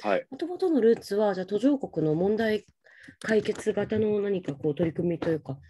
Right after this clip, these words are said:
Speaker 2: そういったところが起点になっていたということなんでしょうか？
Speaker 1: あ、そうです、そうです。
Speaker 2: うーん。
Speaker 1: 元々はそれこそカンボジアで開発してたプロトタイプを、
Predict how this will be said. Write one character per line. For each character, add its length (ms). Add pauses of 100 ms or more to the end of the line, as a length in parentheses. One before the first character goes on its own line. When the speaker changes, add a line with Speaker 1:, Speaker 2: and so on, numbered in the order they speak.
Speaker 2:
そ 120
う 40
い 20
っ 20
た 100
と 80
こ 140
ろ 80
が 100
起 80
点 160
に 80
な 80
っ 60
て 120
い 60
た 140
と 100
い 40
う 40
こ 80
と 100
な 60
ん 60
で 80
し 120
ょ 40
う 20
か？ 300
Speaker 1:
あ、 140
そ 280
う 40
で 60
す、 80
そ 80
う 40
で 80
す。 120
Speaker 2:
う 60
ー 60
ん。 120
Speaker 1:
元 100
々 240
は 100
そ 200
れ 60
こ 120
そ 180
カ 100
ン 80
ボ 80
ジ 100
ア 40
で 160
開 260
発 160
し 60
て 80
た 100
プ 140
ロ 100
ト 400
タ 120
イ 80
プ 220
を、 240